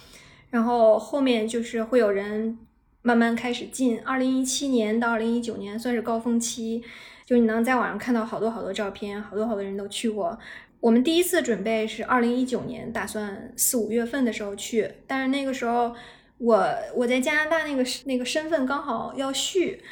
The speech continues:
然后我就没去成，没回国，没去成，出不，出不了境。然后后来一次准备的就是二零一九年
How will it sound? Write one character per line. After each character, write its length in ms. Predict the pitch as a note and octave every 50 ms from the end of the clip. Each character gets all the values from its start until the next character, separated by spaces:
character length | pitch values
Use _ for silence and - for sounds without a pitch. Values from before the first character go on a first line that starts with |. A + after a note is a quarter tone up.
| - - - -
然 120 | B3 A#3 A#3
后 320 | B3+ C4+ C4 B3+ A#3+ A3+
我 80 | - A3
就 120 | C4 C4+
没 240 | B3+ - A3+ C4+ D4
去 200 | C#4 - - F4
成， 280 | - - A#3+ A3+ A#3+
没 140 | C4+ C#4 D4
回 180 | D4+ D4 D4 D4+
国， 240 | C4 A#3+ A#3 A#3 A#3+
没 140 | B3+ C#4
去 140 | C4 - D4
成， 360 | B3+ - C4 A#3 A3+ A#3 B3
出 140 | B3+ - D4
不， 100 | C#4 C#4+ C4+
出 140 | - - -
不 60 | C#4+
了 140 | C4+ G#3 G#3
境。 240 | G#3+ B3+ C#4 C#4 B3 - - - - - - - _ -
然 100 | C4 C4
后 80 | C#4+
后 220 | C#4 - F4+ E4+ D4+
来 140 | C4 C4 C#4
一 80 | C#4+
次 200 | C#4+ - D4+ C#4+
准 220 | A#3 A#3 G3+ F#3+ G#3+
备 120 | A3+ A#3
的 140 | A#3 A3+ A3
就 160 | A3+ A#3 A#3
是 160 | A3+ - A3+
二 180 | - - B3 B3+
零 140 | A#3+ A#3+ B3
一 100 | B3+ B3+
九 200 | B3+ A#3 G3 G#3+
年 440 | G3+ G3+ G3+ G#3+ G#3+ A3 A3+ A#3